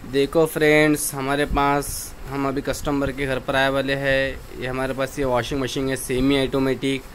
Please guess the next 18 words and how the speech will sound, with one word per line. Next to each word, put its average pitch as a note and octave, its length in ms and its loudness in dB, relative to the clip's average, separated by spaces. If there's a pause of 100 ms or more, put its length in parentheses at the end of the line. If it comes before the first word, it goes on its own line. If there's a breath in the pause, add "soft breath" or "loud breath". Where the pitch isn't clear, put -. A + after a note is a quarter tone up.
(1080 loud breath)
इसका E3+ 320 4
problem E3 760 6
ये E3 160 8
है, E3 320 4
क्या D#3+ 600 6 (120)
इसमें D#3+ 600 2
पानी C#3+ 380 2
डाले D3+ 280 2
बाद, D3+ 360 6 (100)
drain C#3+ 360 2
का D#3 140 2
बटन D3 260 2
नहीं D3 300 2
दबाए C#3 300 2
बाद C#3 260 4
भी C#3+ 180 0
इसमें C#3+ 260 -2
पानी C#3 420 2